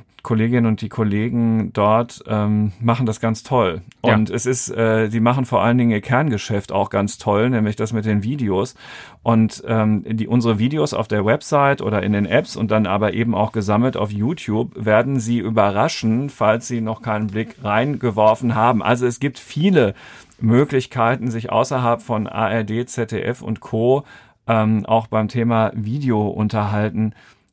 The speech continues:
Speaker 1: zu lassen. Äh, jetzt, äh, war das aber eine weite Klammer. Was ich nämlich eigentlich sagen wollte, ist, liebe Hörerinnen und Hörer, Sie sehen, es lohnt sich, sich nicht nur als, äh, Zuschauer bei Netflix zu engagieren, wenn sich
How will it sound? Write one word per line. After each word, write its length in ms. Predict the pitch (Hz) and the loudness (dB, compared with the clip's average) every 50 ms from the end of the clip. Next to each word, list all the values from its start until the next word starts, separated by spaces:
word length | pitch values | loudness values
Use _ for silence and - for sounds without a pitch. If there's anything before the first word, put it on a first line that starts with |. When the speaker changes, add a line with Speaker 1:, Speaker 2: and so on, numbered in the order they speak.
| _ - | _ -18
Speaker 1:
zu 200 | - - - 127 | -12 -2 2 4
lassen. 440 | 123 120 120 127 - - 101 87 - - - - - - - _ | 6 6 6 4 4 0 -4 -8 -10 -12 -20 -20 -20 -20 -6 _
Äh, 140 | - 120 107 - - - - - | -2 0 0 -2 -6 -14 -14 -8
jetzt, 460 | 127 120 123 117 - - - - - | -2 0 0 0 0 -4 -10 -8 -4
äh, 220 | 127 113 113 110 95 92 107 110 | -2 -2 -2 -2 -4 -6 -2 2
war 140 | 117 113 131 | 2 4 4
das 160 | 151 147 - | 2 0 -2
aber 200 | 120 123 131 104 | 0 0 2 2
eine 280 | 107 117 113 113 101 | 2 2 0 0 0
weite 300 | 110 104 107 - - 170 | 2 2 2 2 0 -4
Klammer. 460 | - - - 110 107 120 147 147 147 123 | -6 -4 0 0 2 2 2 0 0 0
Was 140 | 117 113 | 0 -2
ich 80 | 117 110 | -2 -4
nämlich 240 | 127 113 113 113 - | -4 -4 -4 -2 0
eigentlich 260 | 107 117 123 117 110 | 0 2 2 0 0
sagen 340 | 104 101 98 113 139 143 123 | 0 2 2 2 2 0 0
wollte, 260 | 123 123 135 - - | 0 0 0 0 -2
ist, 180 | - 120 120 - | -4 -6 -6 -4
liebe 300 | 110 107 98 98 101 98 | -4 -4 -2 -2 0 0
Hörerinnen 400 | 104 101 98 98 95 95 98 92 | 2 2 2 2 0 0 -2 -2
und 140 | 98 101 | -4 -2
Hörer, 240 | 110 107 113 123 120 | -2 0 0 0 0
Sie 140 | 104 104 104 | 0 0 -2
sehen, 360 | 98 95 101 104 120 139 - | 0 0 2 2 4 4 2
es 160 | - 104 - | 0 -2 -2
lohnt 320 | 101 98 98 104 113 135 - | 0 2 2 4 4 2 2
sich, 220 | 127 127 - - - _ - | 0 -4 -6 -10 -16 _ -10
sich 300 | 120 110 110 - - - - - _ _ _ _ _ _ _ _ _ | -6 -6 -6 -6 -8 -12 -20 -20 _ _ _ _ _ _ _ _ _
nicht 380 | - 107 104 107 110 - - 113 | -6 -2 0 0 0 2 2 4
nur 340 | 107 110 110 127 147 - - | 4 6 6 4 4 2 2
als, 280 | 104 101 - - - - | 0 -2 -2 -4 -6 -4
äh, 180 | 104 98 98 - - - 98 101 95 85 95 - - | -4 -4 -4 -6 -8 -6 -6 -4 -4 -6 -8 -12 -14
Zuschauer 640 | - - 135 151 - - - 131 135 139 147 151 143 | -12 -8 -6 -6 -4 0 2 2 4 4 2 2 2
bei 140 | - 123 127 | 2 0 2
Netflix 540 | 127 127 127 - - - 143 139 - - - | 2 0 -2 -4 -6 -8 -8 -6 -8 -6 -4
zu 100 | 143 127 | -2 -2
engagieren, 600 | - 120 127 131 139 123 113 113 117 131 139 127 - | 0 0 0 0 0 0 0 0 0 0 0 -2 -2
wenn 280 | 110 110 127 123 127 139 | 0 0 0 0 0 -2
sich 160 | 127 - - | -4 -6 -6